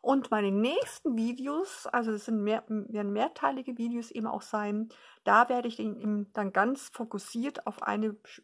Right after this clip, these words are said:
äh, bestimmte Reihe immer drauf reinge-, eingehen, weil, ähm, auch, auch ich studiere den Katalog ja mit, mit den verschiedensten Blinkwinkeln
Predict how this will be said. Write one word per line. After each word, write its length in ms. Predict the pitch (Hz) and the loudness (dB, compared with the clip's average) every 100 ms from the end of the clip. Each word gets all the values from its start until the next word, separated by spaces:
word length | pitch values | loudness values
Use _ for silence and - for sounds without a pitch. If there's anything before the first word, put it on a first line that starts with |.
| - | -10
äh, 120 | 202 | -8
bestimmte 540 | 196 - 226 - 190 | -8 -6 -6 -4 -6
Reihe 300 | 185 190 311 | 2 2 4
immer 200 | 339 311 | 2 0
drauf 400 | 285 - 254 - | -2 2 2 0
reinge-, 460 | 240 240 240 240 226 _ | -2 -2 -2 -6 -8 _
eingehen, 680 | - 233 262 247 247 247 247 - - - - | 4 4 4 0 0 0 0 -6 -18 -20 -4
weil, 440 | 202 196 202 196 202 | 2 4 4 2 0
ähm, 400 | 190 185 185 185 - | -2 0 -2 -6 -4
auch, 320 | 170 - - | -4 -4 -2
auch 160 | 180 - | -2 -2
ich 260 | - - | -6 -6
studiere 460 | - 220 226 254 240 | -8 -6 -4 -2 0
den 140 | 220 | -2
Katalog 600 | 226 214 214 214 240 - | -2 -4 0 2 0 0
ja 260 | 240 226 226 | 2 2 2
mit, 360 | 226 214 - - | 0 -2 -8 -12
mit 200 | 214 214 | -12 -6
den 100 | 220 | -6
verschiedensten 760 | 226 - 269 - 254 - 233 220 | -4 -4 -6 -4 -4 0 0 2
Blinkwinkeln 880 | 262 311 - - 294 330 320 330 | 2 2 0 2 2 4 4 4